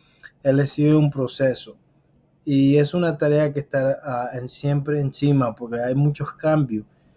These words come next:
y no solo creando una página y, y, y creando links, sino hay otros pasos que hay que hacer en S E O, que el diseño, remodelar el diseño.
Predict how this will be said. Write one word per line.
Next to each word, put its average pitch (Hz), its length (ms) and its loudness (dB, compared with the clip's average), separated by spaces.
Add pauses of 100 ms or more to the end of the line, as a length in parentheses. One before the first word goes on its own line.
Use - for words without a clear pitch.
(200)
y 135 200 4
no 135 180 4
solo 160 680 4
creando 139 520 2
una 135 240 0
página 135 680 0
y, 120 320 -6
y, 127 360 -6
y 120 60 -10
creando 127 440 -4
links, 135 280 0
sino 123 220 -6
hay 131 120 0
otros 135 540 -4 (800)
pasos 151 420 2
que 127 80 -2
hay 127 60 2
que 123 60 0
hacer 135 340 -2
en 127 120 -4
S 123 300 -10
E 117 100 -6
O, 120 180 -10 (540)
que 123 160 -2
el 117 140 -2
diseño, 139 680 4
remodelar 120 480 0
el 113 60 -2
diseño. 139 680 2